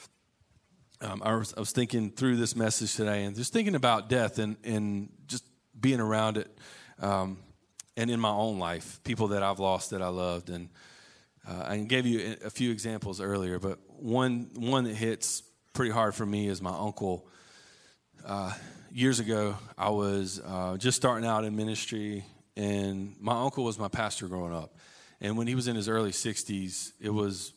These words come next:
it was a Saturday, and I got a call from my mom, and she led with,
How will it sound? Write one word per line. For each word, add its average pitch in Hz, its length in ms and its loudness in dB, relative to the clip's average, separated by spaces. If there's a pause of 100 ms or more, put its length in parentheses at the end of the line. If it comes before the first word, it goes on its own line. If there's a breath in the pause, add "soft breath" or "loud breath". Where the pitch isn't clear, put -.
(260)
it 113 60 -6
was 104 120 -2
a 95 60 -4
Saturday, 95 800 0 (360 loud breath)
and 101 100 -2
I 98 60 0
got 101 160 0
a 92 40 -2
call 135 360 2
from 110 200 -6
my 95 120 -2
mom, 95 480 -2
and 101 160 -8
she 113 160 -4
led 117 280 2
with, 104 580 0